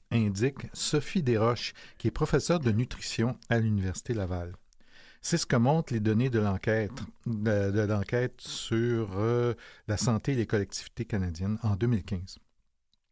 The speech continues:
Mais ça doit être, euh, ça, c'est le genre de choses qui doivent être assez stables, j'imagine.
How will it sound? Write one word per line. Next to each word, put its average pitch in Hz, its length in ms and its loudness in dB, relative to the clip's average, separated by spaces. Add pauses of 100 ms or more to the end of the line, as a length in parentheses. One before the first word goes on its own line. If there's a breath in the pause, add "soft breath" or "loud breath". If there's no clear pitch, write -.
(140)
Mais 117 120 2
ça 104 120 -2
doit 95 180 -2
être, - 120 -8
euh, 90 220 -2
ça, - 180 -6
c'est - 160 -4
le 95 60 -2
genre 104 180 2
de 92 120 -2
choses 98 300 -4
qui 87 280 -6
doivent 92 240 -4
être 92 160 -8
assez 104 240 -4
stables, 92 420 -6
j'imagine. 90 520 -6